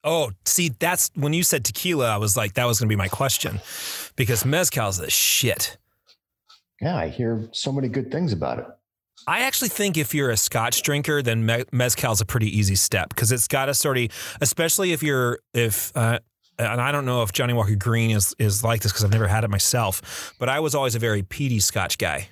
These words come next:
Speaker 1: right? So if you're into that sort of smoky Scotch flavor, the mezcals are r-, a really good crossover, um,
Speaker 2: Mm-hmm.
Speaker 1: 'cause it's got, they've got a really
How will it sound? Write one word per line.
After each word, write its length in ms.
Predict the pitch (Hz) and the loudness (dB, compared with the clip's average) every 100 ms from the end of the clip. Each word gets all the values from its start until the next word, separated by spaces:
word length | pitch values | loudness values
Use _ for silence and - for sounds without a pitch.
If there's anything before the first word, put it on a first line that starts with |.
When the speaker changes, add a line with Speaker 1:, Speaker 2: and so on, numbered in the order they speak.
| - | -4
Speaker 1:
right? 240 | 120 120 - - - - - | 0 0 -2 -12 -18 -18 -6
So 360 | - 135 120 | -2 0 0
if 140 | 117 110 | -2 -2
you're 100 | 131 | 0
into 140 | 147 143 | 2 2
that 120 | 127 | 0
sort 160 | 127 | 0
of 60 | 107 | 2
smoky 600 | - - 123 139 131 123 | 2 2 2 2 2 2
Scotch 500 | 104 - 110 104 - | 2 2 2 2 0
flavor, 520 | - 117 104 101 98 - | 0 0 2 2 2 -2
the 160 | 117 117 | -2 0
mezcals 800 | 120 120 107 - 113 101 95 - | 2 2 0 0 2 2 2 2
are 180 | 107 107 | 2 4
r-, 300 | 104 107 135 | 4 2 2
a 80 | 117 | 2
really 500 | 104 117 120 113 104 - - | 2 2 2 2 0 -2 0
good 540 | 113 107 101 95 92 | 2 4 4 2 0
crossover, 800 | - 117 98 98 107 92 87 82 - | -2 0 2 2 0 0 -2 -4 -4
um, 120 | 113 101 | 2 2
Speaker 2:
Mm-hmm. 200 | 98 98 | 4 2
Speaker 1:
'cause 180 | - 107 | 2 2
it's 140 | 101 | 2
got, 280 | - 107 104 - - | 0 0 -2 -6 -4
they've 180 | 120 113 | -2 0
got 200 | 113 101 | 0 2
a 60 | 98 | 2
really 480 | 107 117 107 92 | 2 2 2 0